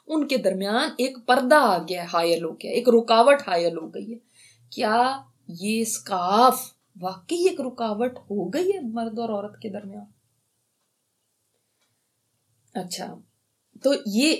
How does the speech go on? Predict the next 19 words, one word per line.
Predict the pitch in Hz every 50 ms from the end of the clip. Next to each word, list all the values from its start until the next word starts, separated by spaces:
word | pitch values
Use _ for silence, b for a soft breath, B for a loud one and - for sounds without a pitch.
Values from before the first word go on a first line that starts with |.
| -
एक | 226 226 214 214 - - 190
बात | 175 165 165 180 - - _ _ _ _ _ _ _ _ _ _ _ _ _ _ _ _ _ _ _ _ _ -
मेरा | 226 202 202 196 196
ख्याल | 202 - 208 190
सबको | 190 - - 202 190 - - 226 214 214 - - - - - - - - - - -
इल्म | - 208 214 208 208
है | 208 208
कि | 208 202 190
क्या | 185 - 202 190 185 180 185 175 - - -
है | - - 185 170 175 190 220
या | 208 190
नहीं | 185 175 175 175
है। | - - - _ _ _ _ _ _ _ _ _ _ _ _ _ _ _ _ - - _ -
तो | 233 190 - -
एक | 196 208 208 196
बात | 175 185 190 202 - -
हमने | 208 196 196 202 214
सीख | 214 - - 214 240 262 269 - 220
ली | 190 190